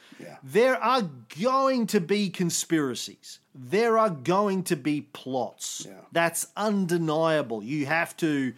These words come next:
Speaker 1: Human
Speaker 2: be
Speaker 1: nature.
Speaker 2: naive to the extreme to
Speaker 1: <laughs> Right.
Speaker 2: believe that there weren't conspiracies and plots going on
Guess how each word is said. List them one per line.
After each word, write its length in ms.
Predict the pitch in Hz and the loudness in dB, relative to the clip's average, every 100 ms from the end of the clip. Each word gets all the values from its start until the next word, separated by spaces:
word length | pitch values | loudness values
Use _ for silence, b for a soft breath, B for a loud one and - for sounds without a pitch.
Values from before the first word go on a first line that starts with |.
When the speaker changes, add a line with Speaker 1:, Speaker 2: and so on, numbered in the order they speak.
| - | -4
Speaker 1:
Human 220 | 160 151 135 | -2 0 0
Speaker 2:
be 120 | 165 | 0
Speaker 1:
nature. 100 | 170 | 2
Speaker 2:
naive 580 | 160 165 165 180 180 - | 2 2 2 0 -2 -2
to 140 | 185 | -2
the 240 | 156 160 147 | -2 0 -2
extreme 920 | 139 - - 165 180 190 180 131 220 | 0 -2 -2 -2 0 2 2 0 -2
to 80 | - | 0
Speaker 1:
<laughs> 20 | |
Right. 160 | 160 135 | 0 0
Speaker 2:
believe 300 | 131 127 110 | 0 -4 -4
that 200 | 120 120 | -6 -2
there 180 | 151 147 | 0 0
weren't 680 | 123 147 165 160 143 143 - b b b | -2 0 2 2 0 -6 -20 b b b
conspiracies 1160 | 170 156 - - 170 156 147 - - 139 135 | -2 -2 -2 -2 0 0 0 -2 -4 -4 -6
and 360 | - 156 156 127 | -4 -4 -4 -6
plots 480 | - 143 147 - - | -8 -4 -4 -6 -10
going 500 | 120 147 151 143 131 | -4 -2 -2 -4 -4
on 440 | 131 131 127 120 | -4 -4 -6 -8